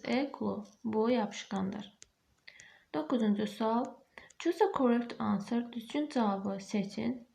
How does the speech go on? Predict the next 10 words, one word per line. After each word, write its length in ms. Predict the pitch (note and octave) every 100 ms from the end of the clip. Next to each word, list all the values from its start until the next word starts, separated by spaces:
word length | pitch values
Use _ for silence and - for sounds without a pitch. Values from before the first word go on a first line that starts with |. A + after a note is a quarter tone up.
| _ _ -
I 320 | C4+ D#4 F4+ -
doctor, 420 | A#3 A3+ - - A3+
yəni 180 | A#3+ B3
sən 200 | D4+ D#4
həkimsən. 680 | B3 G#3 - G3+ - G#3 A#3+ - - - - -
Buna 240 | D4 F#4+
cavab 260 | C4 A3 G#3+
olaraq 380 | G#3+ G3+ G3+ G3+
ya, 200 | A3+ A3+ A3+ -
e, 160 | G#3